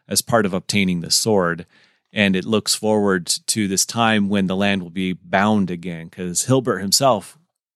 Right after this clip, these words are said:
uh, the king that forged, uh, justice,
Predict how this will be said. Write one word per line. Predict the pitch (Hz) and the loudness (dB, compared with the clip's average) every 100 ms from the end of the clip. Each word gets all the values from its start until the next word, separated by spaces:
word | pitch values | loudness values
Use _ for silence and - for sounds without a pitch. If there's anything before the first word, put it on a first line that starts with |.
| - | -12
uh, | 98 | -8
the | 82 | -8
king | 185 151 139 98 107 110 | -2 2 2 2 -4 -2
that | 101 - - 95 _ - _ _ _ _ - | -4 -4 -10 -20 _ -20 _ _ _ _ -2
forged, | 101 107 147 147 - - _ _ _ _ _ _ _ _ _ _ _ _ _ 135 | 2 4 4 0 -4 -8 _ _ _ _ _ _ _ _ _ _ _ _ _ 0
uh, | 127 | 0
justice, | 123 127 135 - 160 - | 2 2 2 2 0 -2